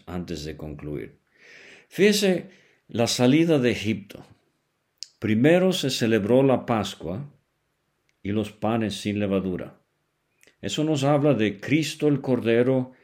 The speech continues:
que murió en mi lugar y el cambio que ocurre en la vida de la persona que acepta a Cristo como Salvador.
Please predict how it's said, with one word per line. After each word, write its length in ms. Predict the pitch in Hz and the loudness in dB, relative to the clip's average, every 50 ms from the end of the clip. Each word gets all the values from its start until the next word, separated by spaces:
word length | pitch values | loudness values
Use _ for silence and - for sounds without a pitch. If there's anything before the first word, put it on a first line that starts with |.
| _ _ _ _ _ | _ _ _ _ _
que 160 | - 101 95 | -4 -4 -2
murió 680 | 92 95 95 95 98 98 104 113 120 131 143 143 - - - - | -2 0 -2 0 2 2 4 4 4 4 4 2 0 -4 -8 -8
en 180 | 95 95 95 | -6 -2 0
mi 140 | 98 113 117 | 0 2 2
lugar 580 | 117 117 107 95 101 104 98 82 71 73 - _ _ _ _ _ _ _ _ _ _ _ _ _ _ _ _ | 2 0 0 0 0 0 0 -2 -4 -10 -18 _ _ _ _ _ _ _ _ _ _ _ _ _ _ _ _
y 80 | 110 107 | 0 2
el 180 | 107 104 98 | 2 2 0
cambio 600 | 95 135 143 160 170 160 131 104 82 73 - - _ _ _ _ _ _ _ _ _ _ _ _ | 2 2 2 4 4 2 2 0 -2 -4 -8 -16 _ _ _ _ _ _ _ _ _ _ _ _
que 120 | - - 101 | -4 -2 -2
ocurre 760 | 98 95 98 - 135 151 151 151 165 165 175 175 175 165 - _ _ _ _ _ _ _ _ _ | -2 -2 -2 0 2 2 2 4 4 4 2 2 -2 -6 -12 _ _ _ _ _ _ _ _ _
en 260 | - 95 101 98 95 | -6 -4 -2 0 0
la 120 | 92 92 | 0 0
vida 340 | 87 98 120 135 131 135 123 | 0 2 2 4 4 2 2
de 120 | 110 107 101 | 0 0 0
la 180 | 101 95 95 | -2 -2 -4
persona 720 | 95 87 87 - - 107 110 117 120 123 127 127 127 - _ _ _ _ _ _ _ _ _ | -6 -8 -8 -6 -4 -2 0 0 0 0 -2 -2 -4 -10 _ _ _ _ _ _ _ _ _
que 140 | - 90 87 | -8 -6 -6
acepta 580 | 87 - - - 113 113 95 95 - 107 104 | -6 -6 -4 -2 -2 -2 -2 -2 -6 -4 -4
a 120 | 95 95 95 | -4 -4 -6
Cristo 500 | - 101 107 104 101 - - 95 90 90 | -4 -2 -2 -2 -2 -4 -8 -8 -8 -6
como 260 | - 92 87 87 85 | -6 -8 -6 -6 -6
Salvador. 540 | 85 - 87 82 82 80 80 78 76 73 73 | -8 -6 -8 -6 -6 -6 -8 -8 -8 -10 -12